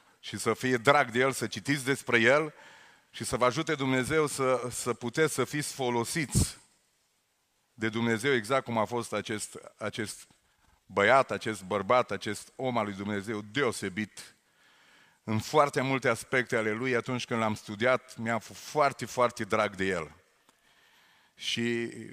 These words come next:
uitându-mă la el dimineața asta pe text,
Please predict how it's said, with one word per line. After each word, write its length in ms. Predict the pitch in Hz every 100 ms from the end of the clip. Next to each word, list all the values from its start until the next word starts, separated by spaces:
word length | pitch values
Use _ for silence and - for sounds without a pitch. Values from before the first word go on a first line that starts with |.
| - _
uitându-mă 560 | - 127 156 175 151 143
la 100 | 135
el 160 | 147 143
dimineața 480 | 131 139 147 143
asta 500 | 139 127 123 117 107 - _ _ _ _ - - - _ _
pe 100 | -
text, 520 | 120 160 127 - -